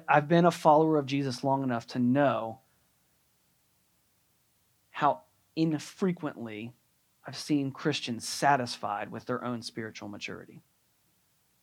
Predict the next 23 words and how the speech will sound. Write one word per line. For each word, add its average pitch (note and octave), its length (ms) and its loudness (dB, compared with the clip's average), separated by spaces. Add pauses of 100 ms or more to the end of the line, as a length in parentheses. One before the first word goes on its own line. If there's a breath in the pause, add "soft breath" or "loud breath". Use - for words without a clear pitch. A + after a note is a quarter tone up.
(3000)
And E3+ 100 -4
so F3+ 120 2
here C#4 360 4
is A#3 160 0
typically G#3 600 2
then D3+ 340 2
the C#3 80 2
response C3+ 640 0
that C#3 200 0
needs E3 300 0
to E3+ 120 -4
come E3+ 380 2 (260 soft breath)
from E3 200 2
answering F3+ 380 4
that C#3 160 4
question. F#3 340 4
If C3+ 100 -2
you A3 140 8
sat B3 260 6
there A3+ 60 6
and G3+ 80 2
you're E3+ 80 2
like, C3+ 220 0